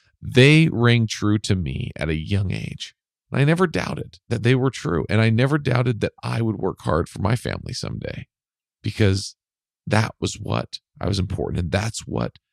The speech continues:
those stories, the history, the truth,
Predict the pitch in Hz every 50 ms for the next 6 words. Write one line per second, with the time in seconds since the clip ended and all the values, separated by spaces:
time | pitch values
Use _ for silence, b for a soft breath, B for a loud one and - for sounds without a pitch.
0 | _ _ - - 98 95 95 - - - - - 80 85 85 67 53 50 - -
1 | - - - _ _ _ _ _ _ _ _ _ _ _ _ _ _ _ _ _
2 | _ _ _ - 104 98 104 104 - - - - - - - - - - - 110
3 | 107 90 - - - -